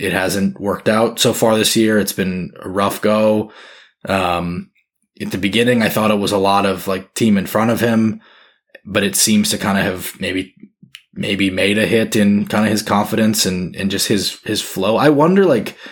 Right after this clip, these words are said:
you know, I wish we had a goalie on this show because I don't know anything about goaltending, and I know you famously were a defenseman,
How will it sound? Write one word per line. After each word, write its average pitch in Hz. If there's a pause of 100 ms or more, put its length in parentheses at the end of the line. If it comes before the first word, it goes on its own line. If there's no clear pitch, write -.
(400)
you 104
know, 104
I 107
wish 131
we 196
had 120
a 95
goalie 90
on 90
this 87
show 87 (100)
because -
I 98
don't 104
know -
anything 95
about 87
goaltending, 90
and 90
I 90
know 92
you 98
famously 95
were 87
a 87
defenseman, 92